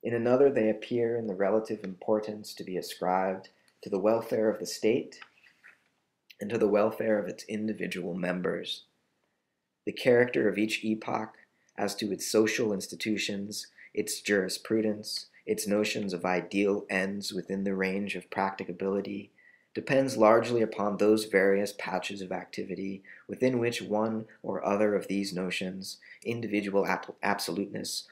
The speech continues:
or individual relativity, is dominant for that epoch. No period is wholly controlled by either one of these extremes, reigning through its whole range of activities.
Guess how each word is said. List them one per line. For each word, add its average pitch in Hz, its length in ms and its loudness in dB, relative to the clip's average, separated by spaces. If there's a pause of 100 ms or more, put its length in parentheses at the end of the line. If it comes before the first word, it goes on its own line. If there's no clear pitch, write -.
or 95 200 -4
individual 101 560 0
relativity, 95 720 -4 (320)
is 98 180 -6
dominant 104 560 2
for 95 180 -4
that 95 320 2
epoch. 104 520 -10 (1160)
No 123 160 8
period 127 600 4
is 107 120 2
wholly 117 340 2
controlled 107 640 2
by 95 240 0
either 110 260 0
one 101 260 0
of 101 180 -4
these 95 260 -6
extremes, 98 840 -6 (440)
reigning 113 400 2
through 95 220 -4
its 95 160 -4
whole 104 260 4
range 101 420 0
of 87 80 -12
activities. 92 840 -4